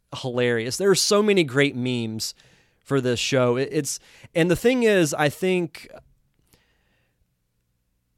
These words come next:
<laughs> Travis, Dog the Bounty Hunter is in charge of the investigation and it is being filmed by A and E for a new reality show. Is that, is that accurate?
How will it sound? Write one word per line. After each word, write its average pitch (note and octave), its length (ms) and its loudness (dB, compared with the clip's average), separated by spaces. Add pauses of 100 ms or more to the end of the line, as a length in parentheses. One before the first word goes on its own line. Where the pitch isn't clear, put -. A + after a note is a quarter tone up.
(920)
<laughs> - 80 -10 (240)
Travis, C3 600 0 (760)
Dog D#3 300 2
the F3+ 100 -2
Bounty D3+ 340 4
Hunter F3 300 0
is D3 140 2
in C3+ 120 0
charge C#3 440 2
of A#2+ 260 -2
the B2+ 140 0
investigation B2 920 -2
and B2+ 120 -6
it B2 80 -2
is A#2+ 100 -6
being C3 240 0
filmed C3 280 0
by B2 160 2
A C3 160 0
and B2+ 120 0
E B2+ 140 -2
for B2 220 -4
a A#2 40 0
new A#2 120 -4
reality G#2+ 480 -6
show. F3 260 -2 (340)
Is D#3+ 180 0
that, C4 260 6 (680)
is D#3 100 -4
that F3 200 6
accurate? F#3+ 640 0